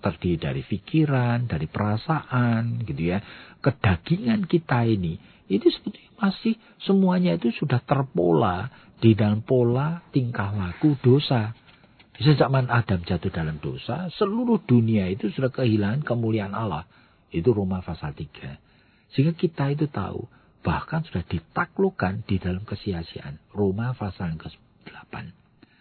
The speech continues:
Dan kita tahu itu. Sehingga sebetulnya meskipun roh kita sudah diselamatkan, kita masih hidup di dalam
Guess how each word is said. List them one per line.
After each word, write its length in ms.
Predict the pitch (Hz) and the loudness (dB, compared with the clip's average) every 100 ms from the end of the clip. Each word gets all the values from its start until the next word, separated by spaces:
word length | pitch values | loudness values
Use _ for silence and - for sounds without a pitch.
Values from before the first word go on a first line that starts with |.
| _ | _
Dan 160 | - 139 | 0 2
kita 240 | 190 220 | 2 0
tahu 400 | - 202 131 92 | -2 0 0 0
itu. 80 | - - _ _ _ _ _ _ - | -4 -12 _ _ _ _ _ _ 2
Sehingga 320 | 185 165 214 | 6 8 6
sebetulnya 480 | 240 180 156 175 220 | 2 0 2 2 2
meskipun 560 | 208 - 165 156 160 143 | -2 0 0 2 0 0
roh 240 | 147 - | -2 -2
kita 320 | 127 - 104 | -2 0 -2
sudah 240 | - 92 - | -2 -4 -4
diselamatkan, 1040 | 85 - 80 76 65 - 73 71 82 165 - _ - | -6 -4 -4 -4 -8 -8 -8 -6 -6 -6 -8 _ -4
kita 240 | 98 - 127 | -2 0 -2
masih 400 | 113 98 82 76 | -2 -4 -6 -6
hidup 240 | - 185 - | 0 0 0
di 160 | 90 | -6
dalam 160 | 82 80 | -4 -6